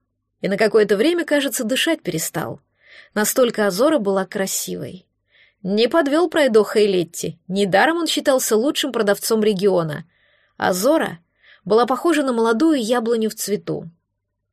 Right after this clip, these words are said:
Они спустились по ступеням, подошли ко мне, и я краем глаза увидел, что из всех окон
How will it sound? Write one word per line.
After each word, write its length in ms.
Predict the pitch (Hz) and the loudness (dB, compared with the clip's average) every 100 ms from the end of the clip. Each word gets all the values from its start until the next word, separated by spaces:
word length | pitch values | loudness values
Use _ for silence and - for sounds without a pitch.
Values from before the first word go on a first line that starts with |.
| _ _ - | _ _ -4
Они 240 | 202 262 | 0 0
спустились 560 | 294 285 - 302 269 - | 0 -2 0 2 2 0
по 120 | 233 | -4
ступеням, 720 | - - 170 285 294 170 - _ _ - - - | -4 -6 -2 0 0 -2 -6 _ _ -20 -14 -2
подошли 440 | 208 226 - 262 | 2 2 2 0
ко 180 | 247 214 | 2 0
мне, 280 | 240 311 247 | 0 0 2
и 20 | |
я 120 | 226 | 0
краем 300 | 254 254 233 | 0 -2 0
глаза 300 | 240 233 208 | 0 2 0
увидел, 320 | 226 269 208 | 0 2 2
что 160 | 202 214 | 2 2
из 120 | 202 | 0
всех 320 | - 247 - - | 0 -2 -2 2
окон 480 | 320 302 190 160 | 2 2 -2 -6